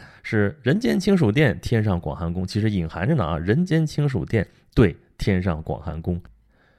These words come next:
说起来，这种对仗是我们汉语言的一个独特魅力啊。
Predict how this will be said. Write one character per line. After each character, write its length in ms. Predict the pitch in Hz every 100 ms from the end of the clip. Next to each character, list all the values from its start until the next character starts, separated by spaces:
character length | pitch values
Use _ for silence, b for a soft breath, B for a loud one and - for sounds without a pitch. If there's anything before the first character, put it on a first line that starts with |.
| _ -
说 200 | 156 151
起 80 | 127
来， 260 | 104 113
这 100 | 120
种 160 | 107 90
对 200 | 92 117
仗 240 | 95 98 82
是 160 | -
我 140 | 98 82
们 220 | 82 90
汉 360 | - 135 104
语 120 | 95 82
言 200 | 80 87
的 80 |
一 120 | 90 95
个 100 | 92
独 320 | - 101 131
特 220 | 127 110
魅 240 | 95 95
力 140 | 92 92
啊。 220 | 80